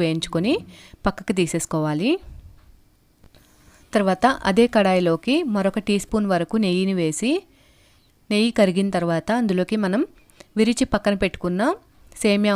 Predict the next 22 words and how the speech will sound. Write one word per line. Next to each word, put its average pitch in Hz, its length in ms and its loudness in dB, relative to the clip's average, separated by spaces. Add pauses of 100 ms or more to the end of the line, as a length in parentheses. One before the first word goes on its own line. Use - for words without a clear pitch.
ఉంది 175 180 -2
కదండి, 170 340 -2 (160)
దానిని 185 340 0 (720)
మెల్లిగా 196 380 2
వేసేసుకోవాలి. 160 720 -6 (1300)
మరీ 202 180 4 (140)
చిన్న 220 200 2 (100)
చిన్నగా 226 360 4
విరిచేయకుండా 180 640 0 (360)
కాస్త 185 260 -2 (760)
ఈ 214 100 4
విధంగా 208 360 2
పొడుగ్గా 185 420 4
ఉంచుకుంటేనే 180 500 -2 (120)
బాగుంటుందండి. 160 760 -2 (800)
ఇప్పుడు 190 280 0 (500)
అటు 208 240 0
ఇటు 196 140 -2 (100)
తిప్పుతూ 185 320 -2 (640)
సేమ్యాని 190 520 0
విరిగిపోకుండా 175 680 -2 (540)
చక్కగా 190 320 0